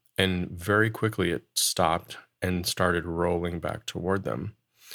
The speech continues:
So a very obvious example of just how far this building is leaning. So how did this happen, right? Well, an oversimplification goes like this.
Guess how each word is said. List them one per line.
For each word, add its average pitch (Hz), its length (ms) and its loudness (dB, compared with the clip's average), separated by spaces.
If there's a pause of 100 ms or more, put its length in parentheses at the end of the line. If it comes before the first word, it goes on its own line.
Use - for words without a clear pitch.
(800)
So 90 340 2
a 101 100 -4
very 101 340 2
obvious 95 420 2
example 87 480 -2
of 82 280 -4
just - 360 0
how 87 280 2
far 87 720 -2 (260)
this - 160 -4
building 90 600 0 (180)
is 98 220 -2
leaning. 104 560 0 (1080)
So - 200 4
how 131 180 4
did 165 120 0
this 151 180 -2
happen, - 580 -2 (320)
right? 98 280 4 (1160)
Well, 113 160 6
an 113 140 6
oversimplification 95 1300 2 (120)
goes 85 300 -4
like - 220 -8
this. - 420 0